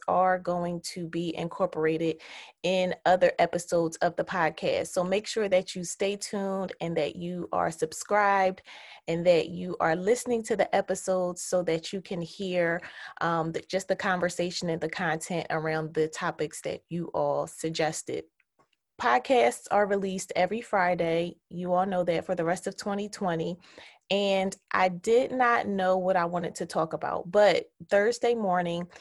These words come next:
as I was reading a devotional, something dropped in my spirit, and I was reading, and, um,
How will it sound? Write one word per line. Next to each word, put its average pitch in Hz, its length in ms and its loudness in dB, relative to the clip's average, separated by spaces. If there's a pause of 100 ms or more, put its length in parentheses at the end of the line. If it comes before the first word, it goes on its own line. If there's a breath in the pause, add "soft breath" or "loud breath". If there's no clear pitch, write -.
(240 loud breath)
as 190 160 4
I 208 80 6
was 208 220 -2
reading 190 320 -2
a 185 40 2
devotional, 175 960 -2
something 220 440 0
dropped 190 300 2
in 185 80 0
my 175 120 0
spirit, 156 640 -4 (340 loud breath)
and 185 540 0 (300)
I 190 100 0
was 185 240 -4
reading, 196 720 -2 (220)
and, 180 760 -2
um, 165 340 0